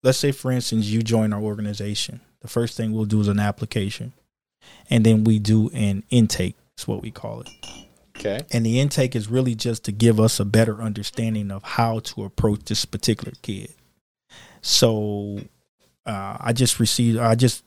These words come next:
Speaker 1: got a new kid, uh, over the weekend, and, um, like, we sat down with his mom,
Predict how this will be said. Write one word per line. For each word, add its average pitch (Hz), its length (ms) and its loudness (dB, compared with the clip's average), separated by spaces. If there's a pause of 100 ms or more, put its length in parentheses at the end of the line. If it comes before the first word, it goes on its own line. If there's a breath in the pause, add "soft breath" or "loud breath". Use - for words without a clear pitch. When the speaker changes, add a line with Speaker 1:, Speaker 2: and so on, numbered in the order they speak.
(180)
Speaker 1:
got 123 140 4
a 117 60 0
new 113 140 -2
kid, 117 320 -6
uh, 107 220 -6
over 110 180 -2
the 107 100 -2
weekend, 104 540 0
and, 98 280 -6 (120)
um, 107 200 -8 (300)
like, 107 200 -2
we 110 120 2
sat - 260 0
down 107 240 2
with 104 100 -4
his 117 200 -2
mom, 107 400 -6